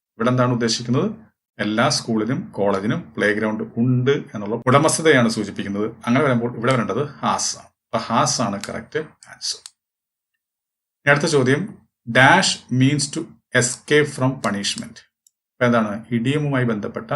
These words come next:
ചോദ്യമാണ്. അതായത് to escape from punishment എന്ന അർത്ഥം നൽകുന്ന ഇഡിയം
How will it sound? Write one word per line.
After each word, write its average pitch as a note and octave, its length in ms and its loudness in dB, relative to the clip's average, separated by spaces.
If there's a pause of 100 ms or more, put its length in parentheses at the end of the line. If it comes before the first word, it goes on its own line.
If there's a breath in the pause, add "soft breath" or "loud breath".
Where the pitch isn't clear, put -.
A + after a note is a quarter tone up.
(360)
ചോദ്യമാണ്. - 400 -10
അതായത് - 1200 -6
to D3 140 6
escape E3 440 2
from D3 220 0
punishment B2 480 2
എന്ന A#2 120 2
അർത്ഥം A#2 220 -2
നൽകുന്ന G#2+ 320 -2 (140)
ഇഡിയം B2 400 -2